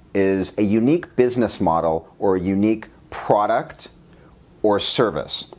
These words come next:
So a, simply, uh, a watch, a phone, uh, a unique device, uh, a unique business model would be potentially streaming video,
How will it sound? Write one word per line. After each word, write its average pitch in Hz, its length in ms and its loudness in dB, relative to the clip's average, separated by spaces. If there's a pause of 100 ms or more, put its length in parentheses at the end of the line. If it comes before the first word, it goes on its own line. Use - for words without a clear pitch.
(100)
So 98 640 0 (500)
a, 101 500 0 (540)
simply, 147 800 0
uh, 92 400 2
a 92 80 0
watch, 107 800 -2 (480)
a 98 80 2
phone, 113 960 -2 (380)
uh, 85 680 2
a 95 100 -2
unique 113 460 0
device, 98 840 0 (320)
uh, 92 580 2
a 92 80 -2
unique 107 400 0
business 107 400 0
model 98 380 2
would 85 200 -2
be 92 320 0
potentially 92 960 -2 (160)
streaming 120 640 0
video, 95 800 0